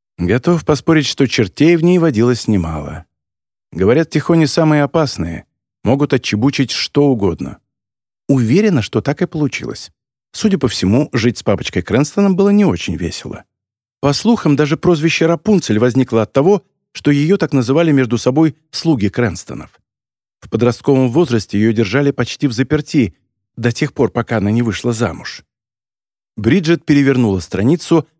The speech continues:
открыв фотографию Дэниела Крюгера. «Господи!» воскликнул Пол. «Он как этот,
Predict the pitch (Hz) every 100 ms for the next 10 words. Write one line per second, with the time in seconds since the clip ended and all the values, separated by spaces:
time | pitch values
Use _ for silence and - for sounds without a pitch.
0 | - 123 - 170 - 143 117 131 147 156
1 | 120 110 120 117 107 104 - 82 - -
2 | - _ _ _ _ _ _ _ _ -
3 | 95 170 - - 90 71 78 - _ 110
4 | 104 - 101 101 - 95 65 _ _ _
5 | _ _ - 127 139 - 175 214 - 82